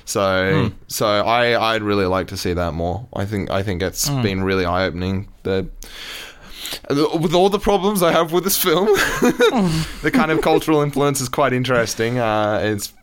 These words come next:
Speaker 1: pretty
Speaker 2: cool.
Speaker 1: valuable.
Speaker 2: It's different. It's
Speaker 1: Hmm.
Speaker 2: unique.
Speaker 1: Yeah.
Speaker 2: Back to some trivia.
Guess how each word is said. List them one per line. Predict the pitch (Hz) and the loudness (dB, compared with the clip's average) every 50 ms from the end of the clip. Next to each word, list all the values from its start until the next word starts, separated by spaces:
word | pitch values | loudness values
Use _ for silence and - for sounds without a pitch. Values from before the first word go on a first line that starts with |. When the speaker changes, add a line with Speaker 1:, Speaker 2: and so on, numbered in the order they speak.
| 196 | -2
Speaker 1:
pretty | 156 120 107 | 0 0 2
Speaker 2:
cool. | 104 98 | 4 4
Speaker 1:
valuable. | - - 98 107 120 131 | 4 4 2 0 -4 -6
Speaker 2:
It's | 143 131 - - | -4 -6 -4 -4
different. | - 247 247 - 240 202 123 - - | -4 -4 -4 -2 -2 -4 -4 -4 -8
It's | 185 226 233 208 | -8 -4 -2 0
Speaker 1:
Hmm. | 170 151 143 147 175 | 0 2 2 2 0
Speaker 2:
unique. | 185 - - - - - - 110 | 0 -2 -4 -8 -10 -8 -6 -2
Speaker 1:
Yeah. | 113 180 190 147 113 - - - - - - - - - - - - - - - - - - - - - - - - | 0 0 0 0 -2 -4 -6 -10 -12 -14 -16 -16 -18 -20 -18 -18 -18 -18 -20 -20 -20 -20 -20 -20 -20 -18 -16 -8 -2
Speaker 2:
Back | - 247 233 - | 0 0 0 0
to | 196 | -2
some | - 190 160 | -4 -4 -2
trivia. | - - 185 165 151 117 104 | 0 0 0 2 0 -2 -4